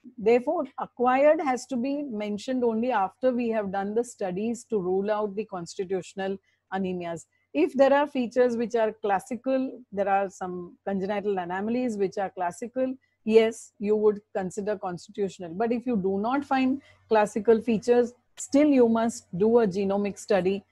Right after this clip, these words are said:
So we generally send the clinical exome in all our patients of aplastic anemia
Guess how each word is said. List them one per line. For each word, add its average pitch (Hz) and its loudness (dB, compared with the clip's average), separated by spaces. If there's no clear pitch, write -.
So - 0
we 208 2
generally 208 2
send 208 -2
the 214 2
clinical 196 0
exome 196 0
in 196 -2
all 196 2
our 226 4
patients 190 -4
of 185 -4
aplastic 190 -2
anemia 185 -4